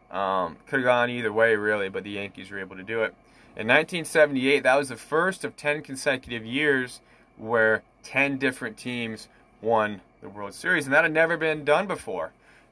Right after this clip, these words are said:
And so a lot of people thought that with free agency coming along, that you had the same teams winning every year, but actually, once free agency came, you had different teams winning every year. So,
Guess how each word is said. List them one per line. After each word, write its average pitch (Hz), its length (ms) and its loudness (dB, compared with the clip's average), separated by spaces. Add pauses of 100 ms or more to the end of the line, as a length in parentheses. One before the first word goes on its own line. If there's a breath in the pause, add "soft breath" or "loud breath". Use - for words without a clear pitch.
(100)
And 120 180 -2
so 120 160 0
a - 20 2
lot 123 240 4
of 170 100 0
people 151 280 -6
thought 123 400 2
that 104 180 0
with 120 220 -4
free 131 340 -4
agency 165 540 -4
coming 107 320 -4
along, 101 400 -2
that 98 100 -8
you 117 100 -8
had 117 120 0
the 95 80 -8
same 131 440 0
teams 123 280 -6
winning 117 320 -4
every 110 180 -4
year, 135 200 0
but 120 160 4
actually, 147 400 2
once 139 240 -4
free 127 240 -4
agency 175 340 -8
came, 110 380 -6 (580 soft breath)
you 165 200 2
had 117 280 6 (560)
different 135 380 -2
teams 135 240 -2
winning 143 320 -2 (180)
every 98 260 -8
year. 80 240 -8 (380)
So, 92 440 0